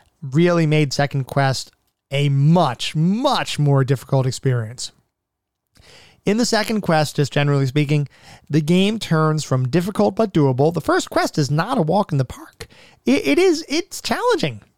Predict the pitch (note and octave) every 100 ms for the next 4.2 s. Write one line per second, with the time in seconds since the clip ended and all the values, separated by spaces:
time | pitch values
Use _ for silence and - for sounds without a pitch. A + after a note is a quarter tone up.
0 | _ - D4+ F4 G#4 G4 C#4 E4+ F4 -
1 | D#4+ G#4+ D3+ B2+ - - E3+ D#3+ D3+ D3+
2 | D3 D3 - C#3 - - A#2 - - _
3 | _ _ _ G#3 - D#4+ F#4+ E4+ - A3
4 | G3 -